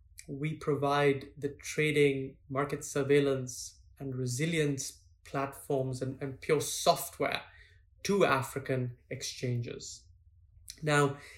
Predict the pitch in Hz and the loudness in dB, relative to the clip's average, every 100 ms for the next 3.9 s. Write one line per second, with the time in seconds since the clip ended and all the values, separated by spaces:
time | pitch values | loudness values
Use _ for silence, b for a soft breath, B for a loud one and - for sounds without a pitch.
0 | B B - 135 131 127 120 - 147 - | B B 2 4 6 4 0 -6 -8 2
1 | 220 214 131 123 165 214 220 151 175 - | 8 10 8 0 4 8 8 6 2 0
2 | 160 143 - 147 123 - 143 - 139 135 | -2 -2 -2 -4 -4 -6 -8 -8 -10 -8
3 | - 165 160 - 139 123 123 - | 2 2 2 -2 -2 -2 -4 -8